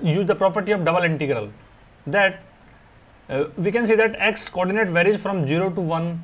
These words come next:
and y coordinate varies from this line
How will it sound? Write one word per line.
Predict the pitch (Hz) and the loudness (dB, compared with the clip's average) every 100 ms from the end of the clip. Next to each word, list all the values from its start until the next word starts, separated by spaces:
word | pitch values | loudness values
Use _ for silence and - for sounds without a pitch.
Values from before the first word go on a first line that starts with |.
| - - | -14 -10
and | 160 156 131 | -4 -2 2
y | 151 196 | 4 4
coordinate | 202 190 196 180 | 0 0 -2 0
varies | 165 170 175 | 0 0 -2
from | 165 156 156 - 147 123 | -2 -2 -2 -8 -10 -2
this | 147 220 - | 2 2 2
line | 170 165 151 156 | 2 2 0 -4